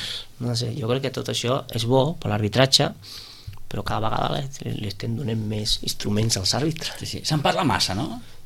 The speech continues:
Speaker 1: Sí, se parla massa de, de coses que no són significants per l'ar-, per, per el,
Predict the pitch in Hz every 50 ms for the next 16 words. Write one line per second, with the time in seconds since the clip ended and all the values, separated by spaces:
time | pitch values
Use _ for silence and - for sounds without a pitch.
0 | - - - - - - 214 151 104 101 107 - - - - - 117 - - 127
1 | 139 143 143 143 139 139 - - 139 135 135 131 127 123 123 120 120 107 107 120
2 | 117 120 127 127 127 - 151 139 - - 127 120 120 117 - - 123 120 117 117
3 | 117 113 110 110 104 101 95 101 - - 127 117 113 110 104 - 113 - - 120
4 | 123 120 117 113 113 104 101 101 98 - - 110 104 101 101 101 101 101 98 98
5 | 98 98 104 104 104 104 101 101 - - 101 101 101